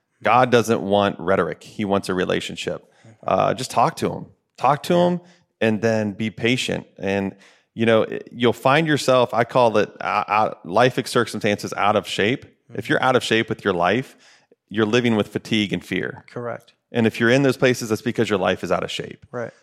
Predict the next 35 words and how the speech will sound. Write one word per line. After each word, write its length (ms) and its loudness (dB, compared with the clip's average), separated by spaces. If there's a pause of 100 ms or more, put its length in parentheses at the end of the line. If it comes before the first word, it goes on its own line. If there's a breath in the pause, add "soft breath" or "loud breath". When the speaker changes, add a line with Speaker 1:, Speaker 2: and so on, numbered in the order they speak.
(140)
Speaker 1:
Because 300 2
when 100 2
your 120 2
life 240 4
is 120 0
in 280 2
shape, 440 0 (320 soft breath)
you 120 2
have 160 2
perseverance, 800 -4 (140)
you 100 -2
have 200 0
patience. 640 -8
Speaker 2:
Love 180 -12
it. 80 -20 (180)
Speaker 1:
You 100 0
have 200 2
all 260 4
those 240 4
things 540 0
that 100 2
apply 720 0
that 140 0
allow 260 0
you 160 2
to 80 0
overcome, 560 0
like 200 -6
we 60 -6
talk 240 -2
in 80 -6
here 60 0
all 60 2
the 60 -12
time, 220 0